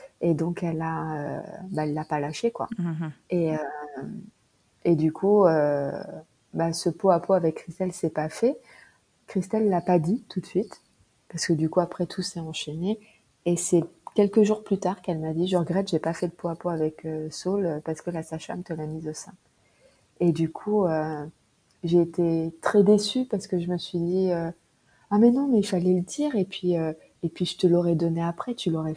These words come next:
Speaker 1: t'aurais fait du pot à pot avec elle après, quoi. » Et, euh, et du coup, ben, ça a été, euh,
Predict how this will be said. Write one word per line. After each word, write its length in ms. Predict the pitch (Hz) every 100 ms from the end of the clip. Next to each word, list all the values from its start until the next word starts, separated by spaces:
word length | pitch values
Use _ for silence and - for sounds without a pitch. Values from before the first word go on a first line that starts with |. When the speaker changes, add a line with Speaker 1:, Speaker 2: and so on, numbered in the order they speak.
| -
Speaker 1:
t'aurais 220 | 170 160
fait 140 | 156 160
du 140 | 160
pot 180 | 156 175
à 80 | 160
pot 140 | -
avec 340 | 165 165 160 165
elle 100 | 175
après, 300 | 202 - 330
quoi. » 240 | 330 175 - _ _ - -
Et, 240 | - 160 156
euh, 40 | 156 151 147 - 160
et 80 | 151
du 140 | 160
coup, 160 | 156 214
ben, 200 | 208 147
ça 160 | - 139
a 20 |
été, 440 | 143 143 160
euh, 40 | 160